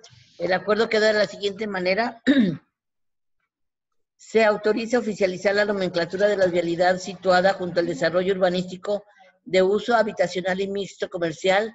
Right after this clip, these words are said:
denominado Bosque del Lago, que se encuentra orientado de norponiente a sur,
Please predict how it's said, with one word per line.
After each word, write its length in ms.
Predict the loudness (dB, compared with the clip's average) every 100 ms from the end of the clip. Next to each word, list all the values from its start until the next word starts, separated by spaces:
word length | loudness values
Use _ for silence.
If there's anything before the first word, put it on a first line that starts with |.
| _ _
denominado 840 | -12 -2 0 2 0 0 2 2
Bosque 280 | 0 -2 -2
del 180 | -4 0
Lago, 380 | 0 0 -2 -4 -12 _ _
que 160 | -2 0
se 120 | 2
encuentra 420 | -2 0 -2 0
orientado 540 | -2 -2 -2 2 4 2
de 120 | 0
norponiente 760 | 0 0 0 -2 -4 -6 0 0
a 60 |
sur, 440 | 0 0 0 0